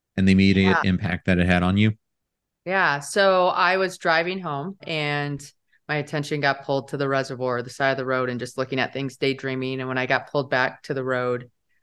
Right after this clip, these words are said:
Speaker 2: I realized I was coming up really fast on a semi. So I went to get into the fast lane. The same time, there must have been something on the side of the road, and his second trailer bumped out into that fast lane,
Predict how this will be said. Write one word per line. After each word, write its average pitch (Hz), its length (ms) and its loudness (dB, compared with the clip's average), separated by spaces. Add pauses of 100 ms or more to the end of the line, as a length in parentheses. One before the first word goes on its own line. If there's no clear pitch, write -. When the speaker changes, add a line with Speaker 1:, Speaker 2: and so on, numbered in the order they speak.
Speaker 2:
I 139 60 0
realized 135 420 0
I 139 40 2
was 123 120 -8
coming 143 200 -2
up 120 120 -10
really 135 260 -2
fast 123 400 -2
on 120 100 -2
a 120 60 -6
semi. 123 480 -8 (480)
So 147 120 0
I - 20 4
went 143 240 0
to 147 100 -4
get 147 120 2
into 143 180 -2
the 143 80 -2
fast 135 440 0
lane. 139 460 -6 (420)
The 151 60 0
same 156 360 -2
time, 151 320 0
there 147 80 -2
must 143 200 -2
have 147 60 -8
been 147 140 0
something 143 340 -4
on 139 140 -2
the 135 60 -6
side 139 180 0
of 135 60 -2
the 135 100 -4
road, 139 280 -2
and 135 100 -4
his 139 220 -6
second 147 400 -2
trailer 147 640 -4 (220)
bumped 143 300 -2
out 143 400 -2
into 175 160 -8
that 180 200 -2
fast 170 300 -2
lane, 208 460 -4